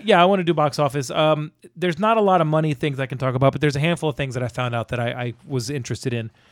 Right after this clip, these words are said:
So this was, this was released in nineteen seventy-one. Uh, there are zero numbers about what it did at the box office, and it was not, it did not make money. Um, it, it, uh, it was filmed on a budget of one point two, one point three million dollars, depending on where you go.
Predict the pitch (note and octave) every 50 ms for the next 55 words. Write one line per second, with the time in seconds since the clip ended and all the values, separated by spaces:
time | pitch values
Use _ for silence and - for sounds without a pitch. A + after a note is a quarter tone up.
0 | _ _ _ _ _ - - F3+ F3 D#3 D#3+ G3 A#3 A#3 - C4+ G#3 D#3 D3+ -
1 | - D3 D#3 G3+ G3 - G#3+ F3+ D#3+ D#3 F3 E3 D#3+ E3 D#3+ C#3+ - E3 D3+ C#3+
2 | C#3 C#3 C#3 - C#3 C#3+ C3+ - C3+ C3 B2+ C3 C3 B2+ A#2+ B2 B2 B2 A#2+ A#2
3 | A#2+ B2 - - C3+ C3+ C3+ C3 C#3+ C#3+ D3+ D3+ D3 C#3 A#2+ A2+ D#3 E3+ F3+ F3+
4 | E3 D#3 D3+ C#3+ C3+ C#3 B2+ A#2 B2+ C3 C3+ B2+ C#3 C3+ C3 - D3 C#3+ A#2+ C3
5 | B2+ B2 A#2+ B2 A#2 A#2 A2+ A2+ G#2 - - A#2 A2+ - - B2 A#2 - C3+ C3
6 | C3+ C#3 C#3+ C#3+ B2 G#2 A2+ B2+ B2+ C3+ C3+ C3+ C3+ C#3+ C#3+ - - - - _
7 | _ - C3+ B2 B2 C3+ B2 C3 C3 C3 C#3 C#3 C3 B2+ B2 - B2+ A#2+ A#2 A#2
8 | A#2+ - _ _ _ _ _ _ _ _ _ _ _ - - C3+ C3 C3+ C3 C3
9 | C3+ - _ _ _ - D#3 - _ - D#3+ D3+ - - D3+ C#3 C3+ C#3 - D3+
10 | D3+ D3 C#3 B2+ - - - - E3 D#3+ D#3+ E3 E3+ F3 F3+ D3+ C#3+ D#3+ D3+ C3+
11 | D#3 D3+ B2+ B2 C#3 D3 D3+ D#3 - - F3+ E3+ E3+ F3 - - E3 D#3+ D#3 D3+
12 | D3 C3+ C#3+ C#3+ C#3 - D3 C#3+ C3+ - - C#3+ C#3 C3+ C3+ C3 B2+ B2 A#2+ A#2+
13 | A#2+ A#2+ A#2 - - B2+ B2 B2 A#2+ A#2+ A#2 A#2 A#2 A#2 A2+ A2+ - A#2+ A#2+ -